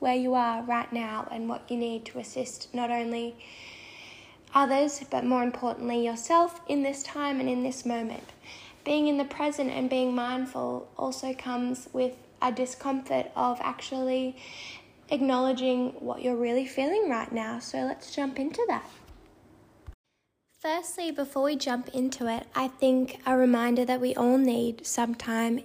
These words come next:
is that you need to prioritize space. Space to breathe, space to reset, space to create, space to think, space to feel, space to heal,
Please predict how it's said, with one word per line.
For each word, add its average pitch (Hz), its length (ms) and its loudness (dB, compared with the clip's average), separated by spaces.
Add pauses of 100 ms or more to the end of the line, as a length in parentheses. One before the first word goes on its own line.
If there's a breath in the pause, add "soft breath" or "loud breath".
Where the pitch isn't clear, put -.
is 247 180 2
that 247 160 4
you 247 100 8
need 269 200 8
to 349 120 2
prioritize 233 800 4
space. - 720 -2 (460 loud breath)
Space - 480 2
to 240 120 0
breathe, 294 640 4
space - 480 2
to 240 100 2
reset, 240 680 2 (280 loud breath)
space 254 440 4
to 254 100 -4
create, 247 600 6
space - 440 -2
to - 120 -4
think, 302 400 -2
space 254 420 0
to 247 80 -2
feel, 240 380 2
space 240 420 -4
to 247 100 0
heal, 247 420 4